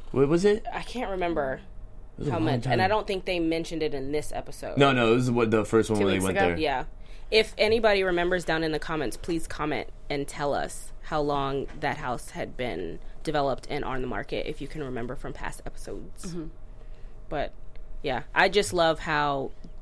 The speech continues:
Speaker 2: David and James work so hard to make their clients happy.
Speaker 3: Mm-hmm.
Speaker 2: And you were, Natalie, you were saying earlier about how Josh is generally always calm
Speaker 3: Yeah.
Speaker 2: during his deals, and he's just
Speaker 3: Yeah.
Speaker 2: like, "It's gonna be what it's gonna be.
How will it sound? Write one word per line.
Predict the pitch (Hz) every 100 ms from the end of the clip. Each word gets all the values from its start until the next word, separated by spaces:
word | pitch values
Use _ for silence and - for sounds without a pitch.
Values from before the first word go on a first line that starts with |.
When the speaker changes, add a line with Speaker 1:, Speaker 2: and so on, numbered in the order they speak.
| -
Speaker 2:
David | 156 147 143
and | 139
James | 143 135 131 131 - -
work | 147 139 120 -
so | - 147 113
hard | - 104 85 85 - - - - -
to | - 147 139
make | 131 123
their | 127
clients | 123 123 110 98
happy. | - 208 175
Speaker 3:
Mm-hmm. | 196 185
Speaker 2:
And | 170
you | 175 156
were, | 156 143 117 - - -
Natalie, | 160 151 151
you | 147 147
were |
saying | 147 143 131
earlier | 143 139 135
about | 127 -
how | 143 127
Josh | 127 139 117 107 - - - - -
is | 156 139
generally | 156 143 139
always | 135 131 139
calm | - - 151 127 120 131 - -
Speaker 3:
Yeah. | - 202 175 -
Speaker 2:
during | - 156 143
his | 143 156 139
deals, | 139 131 127 120 139 117
and | 139
he's | 139 139 -
just | 139
Speaker 3:
Yeah. | 175
Speaker 2:
like, | 139 -
"It's | - -
gonna | 135
be | 139 139
what | 131
it's | -
gonna | 131 120
be. | 156 170